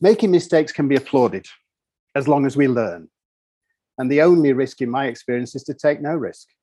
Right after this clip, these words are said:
But the leaders should show truth and transparency in their strategic thinking and their strategic leadership narrative, um, so that they share the choices they make,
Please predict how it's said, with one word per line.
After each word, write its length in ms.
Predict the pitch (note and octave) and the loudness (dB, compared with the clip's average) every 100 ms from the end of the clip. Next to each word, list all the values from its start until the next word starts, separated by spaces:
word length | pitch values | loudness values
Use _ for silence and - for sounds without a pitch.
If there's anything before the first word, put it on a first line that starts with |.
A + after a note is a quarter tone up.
| _ _ _ C3 | _ _ _ -2
But 180 | E3+ F3 | 0 2
the 100 | D#3 | 2
leaders 340 | G3 G3+ F#3+ | 2 2 -2
should 160 | F3+ D3+ | -2 -6
show 220 | - C#3 | -2 -2
truth 400 | C#3 - E3 D#3+ | -2 0 2 0
and 120 | C3+ | -10
transparency 800 | - C3 B2 - A#2 A2+ A2+ A#2+ | -6 -8 -6 -2 -2 -2 -8 -8
in 140 | A#2 | -6
their 340 | A#2+ A#2+ B2 - _ | -2 0 -2 -4 _
strategic 680 | - - C3+ - C3+ A#2+ A#2 | -20 -8 -8 -2 -2 -2 -6
thinking 400 | - C3+ B2 C3 | -6 -8 -4 -4
and 120 | B2 A2+ | -4 -6
their 100 | - | -8
strategic 540 | - - C#3+ B2+ C3 | -12 -6 -4 -2 -2
leadership 460 | B2+ A#2 A2+ A#2 A2+ | -4 -4 -6 -10 -8
narrative, 560 | A#2+ A#2 A#2 B2 A#2 _ _ _ _ - | -6 -6 -4 -4 -4 _ _ _ _ -6
um, 380 | B2+ B2+ B2 - | -2 0 -2 -6
so 440 | - - - D3+ C#3 | -12 -14 0 2 2
that 160 | D#3 | 0
they 120 | C#3 | 0
share 400 | B2+ - D#3 D3+ | -2 0 2 4
the 120 | D3 - | 2 -4
choices 640 | - D#3 D3+ - C#3 A#2+ | -4 -2 -2 -4 -10 -6
they 200 | C3+ C3+ | -4 -2
make, 380 | C3 C#3 E2+ | -2 -6 -8